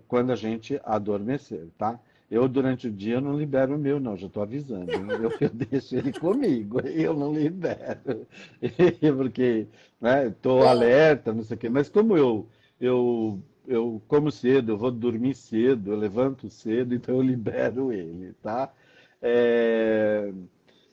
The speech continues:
Speaker 1: É, n-, nós, e na-, e outra coisa que eu também, é, gostaria de salientar aqui, que Arcanjo Miguel,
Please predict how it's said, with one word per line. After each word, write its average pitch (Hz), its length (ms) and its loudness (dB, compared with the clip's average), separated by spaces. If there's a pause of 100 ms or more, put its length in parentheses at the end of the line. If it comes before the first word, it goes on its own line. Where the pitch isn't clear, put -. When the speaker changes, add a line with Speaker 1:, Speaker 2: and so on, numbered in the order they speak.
(280)
Speaker 1:
É, 156 320 0
n-, 180 360 -8
nós, 196 580 2 (400)
e 185 100 -6
na-, 190 300 -2 (160)
e 214 100 4
outra 220 320 6
coisa 185 280 0
que 170 100 -6
eu 160 40 -6
também, 151 720 -2
é, 127 200 -2
gostaria 127 500 0
de 113 200 -8
salientar 113 640 -2
aqui, 117 300 -2
que 117 120 -6
Arcanjo 110 400 -6
Miguel, 110 500 -2